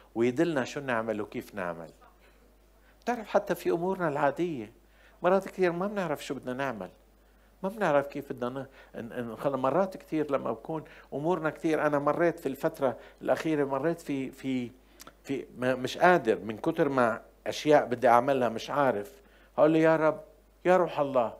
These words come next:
ساعدني." أعمل أشياء، ولاقي الأمور تتظبط. يقول لي: "اعمل هيك، اعمل هيك، اعمل هيك،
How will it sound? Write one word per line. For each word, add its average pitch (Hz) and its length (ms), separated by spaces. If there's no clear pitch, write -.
ساعدني." 175 800
أعمل 170 400
أشياء، 139 420
ولاقي 160 340
الأمور 160 440
تتظبط. 92 640
يقول 127 100
لي: 127 120
"اعمل 123 260
هيك، 104 400
اعمل 110 280
هيك، 104 380
اعمل 113 280
هيك، 98 220